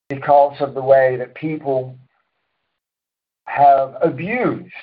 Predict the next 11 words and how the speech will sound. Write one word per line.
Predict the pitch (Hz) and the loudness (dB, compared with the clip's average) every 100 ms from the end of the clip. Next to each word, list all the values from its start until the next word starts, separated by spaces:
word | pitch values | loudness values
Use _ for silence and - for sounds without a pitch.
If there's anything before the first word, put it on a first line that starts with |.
| - - _ _ _ _ _ - | -20 -20 _ _ _ _ _ -14
nudity, | 127 147 139 107 - 98 | -6 -6 -6 -8 -14 -20
just | 92 127 131 | -14 -12 0
like | 143 - | 0 0
people | 139 139 135 | -8 -6 0
have | 131 127 | 0 -2
abused | 127 131 139 135 127 127 - _ _ _ _ _ | -10 -6 -4 -4 -8 -14 -20 _ _ _ _ _
alcohol | 131 139 - 147 139 131 131 131 - _ _ _ _ - | 0 0 0 0 2 4 2 -4 -14 _ _ _ _ -10
and | 123 120 117 113 | 0 2 0 -2
food | - 156 151 139 139 139 _ _ _ _ _ _ - | 0 2 2 -2 -6 -12 _ _ _ _ _ _ -6
and | 127 123 123 | -2 -2 -4
music, | 131 151 147 147 147 | -6 -6 -6 -6 -8